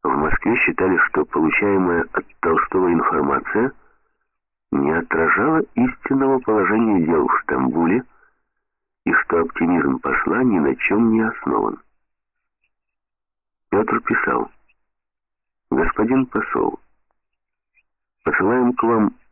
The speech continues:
о некотором деле письмо, здесь вложенное, на которое немедленно и желаем отповеди». Что же это за письмо Мазепы?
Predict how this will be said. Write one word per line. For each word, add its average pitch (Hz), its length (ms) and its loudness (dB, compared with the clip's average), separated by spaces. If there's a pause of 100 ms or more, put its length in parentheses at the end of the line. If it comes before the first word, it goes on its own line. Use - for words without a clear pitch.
(120)
о 90 120 0
некотором 95 680 0
деле 82 240 2
письмо, - 600 -2 (640)
здесь - 560 -2
вложенное, 65 800 0 (1000)
на - 100 -4
которое 95 380 0
немедленно 135 800 2
и - 40 2
желаем 110 540 2 (160)
отповеди». - 760 -2 (2750)
Что - 380 0
же 175 160 2
это 143 220 0
за 110 140 0
письмо 92 540 0 (440)
Мазепы? - 800 0